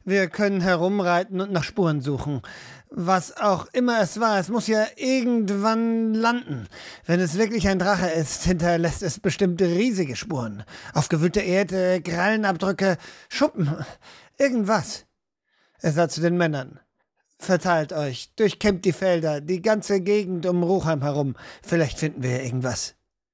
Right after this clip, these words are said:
Die Wächter nickten und schon ritten sie in verschiedene Richtungen davon. Dieter hingegen ritt mit dem Elefanten in Richtung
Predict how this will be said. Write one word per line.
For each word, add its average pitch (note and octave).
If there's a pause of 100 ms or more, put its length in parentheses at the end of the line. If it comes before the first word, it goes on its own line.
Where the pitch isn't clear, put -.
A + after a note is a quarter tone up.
(560)
Die F#3+
Wächter G3+
nickten G3+
und F3
schon G3+
ritten F#3+
sie F3
in E3
verschiedene D#3+
Richtungen D3+
davon. C#3+ (520)
Dieter G#3
hingegen G#3+
ritt G#3
mit A3
dem G#3
Elefanten G#3
in G3
Richtung G3